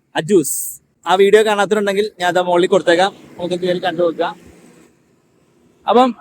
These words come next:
അവര് പുതുതായിട്ട് ഒരാഴ്ചയായിട്ടുള്ളൂ എളമ്പള്ളൂർ കുരീപ്പുഴ റൂട്ടിൽ, ആ, സർവീസ് ആരംഭിച്ചിരിക്കുകയാണ്. ഏകദേശം മൂന്ന് മൂന്നര വർഷങ്ങൾക്ക്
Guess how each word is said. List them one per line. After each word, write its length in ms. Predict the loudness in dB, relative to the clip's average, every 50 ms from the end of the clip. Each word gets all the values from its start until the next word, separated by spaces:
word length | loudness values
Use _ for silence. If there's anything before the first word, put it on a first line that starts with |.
| 0 2
അവര് 200 | 4 6 4 4 2 0 -4 -6
പുതുതായിട്ട് 520 | -4 -2 0 2 2 2 2 2 2 0 0 2
ഒരാഴ്ചയായിട്ടുള്ളൂ 760 | 0 2 2 2 2 2 2 2 2 4 4 4 4 4 2 0 -2 _ _ _ _ _ _ _ _ _ _ _ _ _ _ -2 0
എളമ്പള്ളൂർ 500 | 2 2 4 4 2 4 4 4 4 4 0 _ _ _ _ _ _ _ _ _ _ _ -10
കുരീപ്പുഴ 400 | -6 -4 -4 -4 0 2 2 4 6 6
റൂട്ടിൽ, 300 | 4 4 4 2 0 -2 -2 -4 -6 _ _ -2 0
ആ, 40 | 0 2 2 2 0 -2 -4 -2 0
സർവീസ് 400 | 0 0 2 0 0 -2 0 0 2 2
ആരംഭിച്ചിരിക്കുകയാണ്. 600 | 2 2 0 -2 -2 -4 -4 -2 0 0 0 2 0 0
ഏകദേശം 380 | 0 0 0 0 0 0 -2 -2 -2 0 2
മൂന്ന് 180 | 2 4 4 4 2
മൂന്നര 220 | 2 2 2 2 2 2
വർഷങ്ങൾക്ക് 400 | 2 0 -2 -4 -4 -4 -4 -4